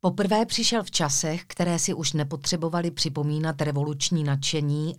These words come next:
a v nichž převládala fascinace komerčními západními snímky, které se tu dřív nesměly hrát.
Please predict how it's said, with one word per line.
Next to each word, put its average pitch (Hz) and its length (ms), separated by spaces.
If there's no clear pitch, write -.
a 143 100
v 135 60
nichž 147 360
převládala 147 640
fascinace 147 640
komerčními 151 760
západními 147 680
snímky, 143 600
které 180 280
se 214 140
tu 190 120
dřív 165 400
nesměly 147 460
hrát. 127 340